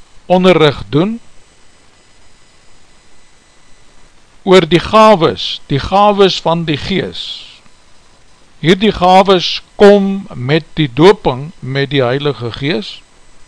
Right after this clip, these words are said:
Sal jy onthou dat Paulus vir Timotheus byvoorbeeld gesê het, hy het gesê hy moet daardie gawes wat hy ontvang het met die opleg van die ouderlinge se hande,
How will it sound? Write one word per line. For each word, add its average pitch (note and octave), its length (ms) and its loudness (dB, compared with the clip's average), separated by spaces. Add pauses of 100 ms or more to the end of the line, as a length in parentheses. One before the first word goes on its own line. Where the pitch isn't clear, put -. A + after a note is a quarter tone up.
(1500)
Sal D#3 320 0
jy D3 80 0
onthou D#3+ 480 0
dat F3+ 240 2
Paulus F3+ 380 2
vir D3 140 -6
Timotheus E3+ 640 -2
byvoorbeeld C#3+ 480 -8
gesê C#3 300 -6
het, C3+ 120 -6
hy B2+ 80 -2
het - 140 -18
gesê F#3 260 -6
hy F#3 80 -2
moet F#3 180 -8
daardie D#3 380 -2
gawes G3+ 560 -2
wat F3 160 -2
hy F3+ 80 -8
ontvang E3+ 460 -6
het C#3+ 180 -6
met C#3 140 -8
die - 60 -12
opleg D3+ 500 -4 (160)
van C#3 180 -8
die C3 160 -12
ouderlinge D3+ 600 -6
se B2+ 120 -10
hande, D3 380 -6